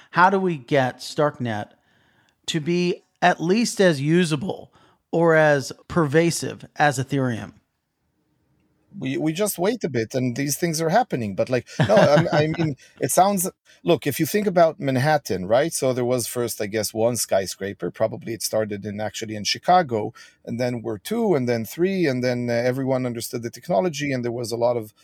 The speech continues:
Speaker 2: understanding of how to build skyscrapers.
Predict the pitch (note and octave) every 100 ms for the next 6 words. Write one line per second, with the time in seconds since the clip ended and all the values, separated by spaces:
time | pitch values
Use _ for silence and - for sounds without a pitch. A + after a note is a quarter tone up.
0 | _ _ - C3 - D#3+ D3+ B2 G#2+ A#2+
1 | C3+ A#2+ C3+ D3 - A2+ G2+ - - -
2 | - -